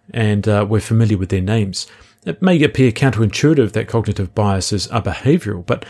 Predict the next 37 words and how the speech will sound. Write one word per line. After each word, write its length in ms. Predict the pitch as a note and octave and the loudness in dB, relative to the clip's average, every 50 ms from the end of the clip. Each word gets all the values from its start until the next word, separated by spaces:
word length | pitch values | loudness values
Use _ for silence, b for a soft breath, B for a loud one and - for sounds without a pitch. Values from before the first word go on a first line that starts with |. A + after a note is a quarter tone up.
| B B B | B B B
the 80 | D#3 | -4
two 340 | - - - G3 F#3+ F#3 E3 b b b | -4 0 2 4 4 4 2 b b b
are 140 | C#3 C#3 - - | -4 -4 -2 0
inextricably 920 | D#3+ D3 C3+ G#2 - - - - - - D3+ D3 - C3+ A2 A2+ G#2 G2+ | 2 2 2 0 -2 -4 -6 -4 -2 -2 0 0 2 0 0 0 0 0
entwined. 580 | G2 F#2+ - - - B2+ C3 B2 A2 F2 - - - _ _ _ B B B B B B B B B | 0 -2 -4 -6 -4 -2 -2 -2 -2 -4 -6 -10 -18 _ _ _ B B B B B B B B B
Outside 480 | D#3 F3+ F3+ - - F3 E3+ - - | 0 0 0 2 2 4 4 4 4
influences 680 | - C#3 C#3 - - B2 A#2 A2 - A#2 A2 - - - | 4 2 2 2 2 2 2 2 0 0 0 0 -2 -2
act 200 | - - - - | -2 -2 0 0
upon 260 | A#2 A2 - A2+ G#2+ | -2 -2 0 0 0
cognition, 600 | G#2 - A#2+ G#2+ - A2 A2+ - - G2+ F#2 G2 - - | 0 0 -2 -2 0 -2 -2 0 -2 -2 -4 -4 -4 -2
which 240 | B2+ C3+ - - | -2 -2 0 2
leads 200 | C3+ B2+ B2 G#2+ - | 2 2 2 2 -2
to 100 | - G#2+ | -2 0
behavioural 500 | - G#2+ G2 G#2+ G2 F2 F#2+ F#2 - - | 0 2 2 2 0 -2 -4 -6 -4 -4
outcomes 500 | G2+ G#2+ A2 - - G2 F#2 F#2 - - | -4 -6 -4 -4 -4 -4 -4 -4 -4 -4
that 140 | A2+ G2+ A2 | -4 -4 -2
we 100 | G#2+ G#2 | -2 0
are 60 | G2 | 0
scarcely 500 | - - - - F3+ C#3+ - - C3 A2+ | 0 0 0 -2 -2 -2 -2 0 0 0
aware 320 | G#2 G2+ A#2 B2+ B2 G#2+ | 0 2 4 4 4 4
of 160 | F#2 F#2+ - - - | 2 0 -2 -4 -4
until 200 | A2+ - C3+ A2+ | -2 -2 -2 0
they're 120 | G#2 G2+ | 0 -2
pointed 340 | - - - A2+ G#2+ G#2+ G2 | -2 0 -2 -2 0 0 -2
out 180 | F#2+ F#2+ - - | -4 -4 -4 -2
to 180 | - A#2+ A2 | -2 0 0
us. 240 | G2+ - - - - _ _ B B B B B B B B | -2 -4 -6 -12 -12 _ _ B B B B B B B B
For 140 | B - D3 | B 2 2
example, 560 | B2 G#2 C3 C3 B2 A#2 - A#2+ A2 G#2+ - B B B | 4 4 4 4 4 4 2 2 2 0 -2 B B B
when 180 | B D3 C#3 B2+ | B 4 4 4
we 220 | B2+ A#2+ A2+ A2+ - | 4 4 2 0 -2
observe 380 | - A2+ F#2+ G#2+ C3 C3 A2+ | -4 -2 2 4 4 4 4
the 100 | - A2 | 2 -2
behaviour 460 | F#2+ - F#2+ F2 A#2+ A#2+ G#2+ G2+ G#2 F#2+ | -2 0 0 2 2 2 2 0 -2 -2
of 100 | F2 - | 0 0
others, 400 | C#3 E3+ D3+ G#2+ F#2+ - - - | 0 2 2 0 0 -2 -2 -2
we 260 | A#2+ A2 A2+ - | -2 -2 -2 -4